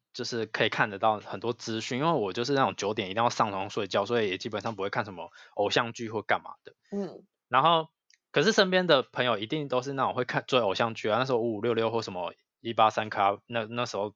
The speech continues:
Speaker 1: 多红，然后偶像剧那么红，
Speaker 2: 嗯。
Speaker 1: 然后大家隔天都来讨论说什么昨天的剧情这样，完全没办法加入讨论，然后，但是他们流行资讯就会吸收的比较多嘛，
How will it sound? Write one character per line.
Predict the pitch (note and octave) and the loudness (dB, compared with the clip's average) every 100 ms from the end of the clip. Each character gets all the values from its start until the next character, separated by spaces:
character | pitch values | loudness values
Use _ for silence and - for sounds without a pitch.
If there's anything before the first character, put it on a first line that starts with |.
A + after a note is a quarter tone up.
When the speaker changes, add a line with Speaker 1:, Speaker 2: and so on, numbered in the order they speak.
| _ | _
Speaker 1:
多 | G#2 G#2+ | -4 -2
红， | - - _ _ _ _ | -2 -8 _ _ _ _
然 | - B2+ | 4 6
后 | |
偶 | C#3 | 6
像 | A2+ C3 | 2 -2
剧 | C3 | 0
那 | B2 | 2
么 | G#2 | 4
红， | G#2 F2+ | 4 2
Speaker 2:
嗯。 | - - - | -2 -12 4
Speaker 1:
然 | B2+ | 6
后 | |
大 | D#3 C#3+ | 6 4
家 | B2+ | 4
隔 | A#2 | 0
天 | A#2+ B2 | -2 2
都 | B2 | 6
来 | A2+ | 6
讨 | G#2 G2+ | 4 0
论 | G2+ A#2+ | -2 -2
说 | A2 A2 A2 | 0 2 2
什 | A2 | -2
么 | G2 F2+ F2+ | -6 -6 -6
昨 | G#2 | -4
天 | B2+ | -2
的 | A2 | -4
剧 | B2+ | -6
情 | G#2 F#2 | -8 -4
这 | G2 | -4
样， | G2+ | 2
完 | G#2+ | 2
全 | A2 A2 | 0 -2
没 | |
办 | A2 | 2
法 | A#2 | 2
加 | - G2+ | 2 -2
入 | A2 | -2
讨 | A2 - | -6 -8
论， | F#2 G2+ G2 | -6 -8 -6
然 | G2 | 0
后， | C3 B2+ - - - - _ | 2 0 -6 -20 -20 -20 _
但 | - G3 | 0 2
是 | G3+ | 2
他 | |
们 | F#3 B2+ | 2 4
流 | B2 | 4
行 | B2+ B2+ | 4 2
资 | B2 | -2
讯 | B2 C3+ | -2 0
就 | B2 | 2
会 | |
吸 | B2+ - A#2 | 2 0 -2
收 | A2+ G#2+ | 2 2
的 | F#2+ | 0
比 | |
较 | E2+ | -2
多 | G#2 - F2 | -4 -4 -8
嘛， | E2+ | -8